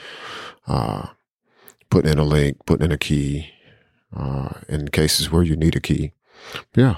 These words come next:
stream audio. So you don't need something like StreamYard or whatever if you're just wanting to stream your audio. Uh, those services, I've always felt that way though. Those services are necessary if you want to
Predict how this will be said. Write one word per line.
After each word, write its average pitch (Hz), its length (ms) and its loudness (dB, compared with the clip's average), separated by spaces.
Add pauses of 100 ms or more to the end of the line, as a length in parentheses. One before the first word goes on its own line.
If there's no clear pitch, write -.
(160)
stream 104 300 0
audio. 104 380 -2 (320)
So 107 440 4 (180)
you 104 140 4
don't 127 240 6
need 113 240 6
something 82 300 2
like 80 180 4
StreamYard 76 1120 0
or 73 600 -8
whatever 76 380 -4 (120)
if 110 280 4
you're 110 140 6
just 76 420 2
wanting 78 400 2
to 73 120 -4
stream 71 380 -2
your 67 240 -4
audio. - 720 -6 (160)
Uh, 65 180 -8
those 76 240 2
services, 76 360 2
I've 90 180 4
always 90 380 -2
felt - 220 -2
that 57 140 -4
way - 140 -6
though. - 120 -4
Those 76 200 0
services 73 500 0
are 67 320 -2
necessary 76 720 0
if 67 220 -4
you 76 120 -6
want 71 340 -8
to 73 540 -6